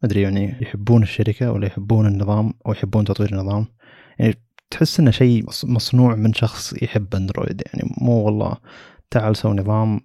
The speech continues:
ولا واجهة وسوي لك أي واجهة وحط لك ألوان ويلا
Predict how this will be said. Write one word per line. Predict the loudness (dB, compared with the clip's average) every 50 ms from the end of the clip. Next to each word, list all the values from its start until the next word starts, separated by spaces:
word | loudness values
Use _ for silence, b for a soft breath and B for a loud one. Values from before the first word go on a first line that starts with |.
| _
ولا | -4 -2 -2 -2
واجهة | -2 0 -2 -2 0 2 2 2 2 0 -2 -6 -12 _ _ _ _ _
وسوي | 0 0 0
لك | 0 0 0
أي | 0 0
واجهة | 2 0 0 0 0 0 0
وحط | 0 -2 -4 -4
لك | -4 -4 -4 -2
ألوان | -2 0 0 0 0 0 -2 -4 -4 -6 -10 -10 -14 _ _ _ _
ويلا | 0 0 0 0 -6 -6 -8 -8